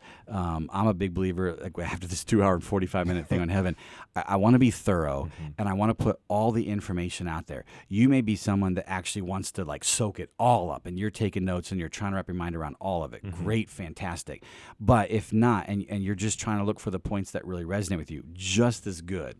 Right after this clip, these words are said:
Speaker 1: So as we go through all this stuff, um, and this, this was what Sarah was mentioning too, it's like, don't,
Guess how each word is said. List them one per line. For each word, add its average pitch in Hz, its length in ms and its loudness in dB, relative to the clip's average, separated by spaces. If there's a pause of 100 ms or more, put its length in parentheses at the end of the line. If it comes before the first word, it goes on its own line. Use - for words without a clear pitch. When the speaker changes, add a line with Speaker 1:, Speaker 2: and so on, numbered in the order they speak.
(360)
Speaker 1:
So - 140 0
as 92 100 0
we 117 100 4
go 120 200 2
through 127 320 4
all 101 100 6
this 82 200 -2
stuff, - 380 -4 (320)
um, 95 280 0
and 104 120 0
this, 110 140 -2
this 110 220 -4
was 92 120 -4
what 69 200 -4 (160)
Sarah 107 280 0
was 82 160 -6
mentioning 82 360 -6
too, 95 320 -2
it's 71 120 -10
like, 82 140 -6
don't, 104 260 0